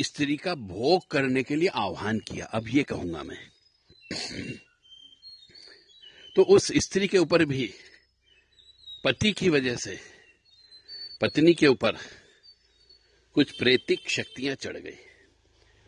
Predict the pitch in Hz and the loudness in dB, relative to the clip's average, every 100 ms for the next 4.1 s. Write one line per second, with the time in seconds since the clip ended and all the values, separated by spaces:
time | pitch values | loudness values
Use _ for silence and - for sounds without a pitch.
0 | - - 117 127 143 - 170 170 156 135 | -20 -6 -2 0 -2 2 4 4 4 4
1 | 135 139 135 127 131 131 117 117 127 127 | 2 2 2 0 0 0 2 2 2 2
2 | 123 - 123 123 101 95 135 127 147 175 | 0 0 0 2 0 -2 -2 -4 -4 -10
3 | _ - - - 113 120 117 113 120 127 | _ -20 -20 -8 -4 2 2 2 0 -2
4 | 151 | -6